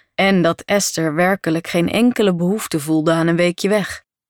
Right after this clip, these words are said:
Nog minder dan ze zou hebben gevoeld als ze het hele jaar in een kolenmijn had gezeten.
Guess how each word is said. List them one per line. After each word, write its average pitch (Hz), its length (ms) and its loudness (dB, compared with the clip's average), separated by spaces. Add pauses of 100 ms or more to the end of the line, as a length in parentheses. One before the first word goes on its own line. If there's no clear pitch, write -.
(220)
Nog 202 220 0
minder 214 400 4
dan 180 160 2
ze 175 120 -2
zou 175 240 2
hebben 175 200 2
gevoeld 185 460 -2
als 180 160 0
ze 185 80 0
het 180 160 2
hele 202 320 2
jaar 190 280 2
in 185 80 2
een 185 140 4
kolenmijn 165 600 0
had - 160 -6
gezeten. 156 600 -4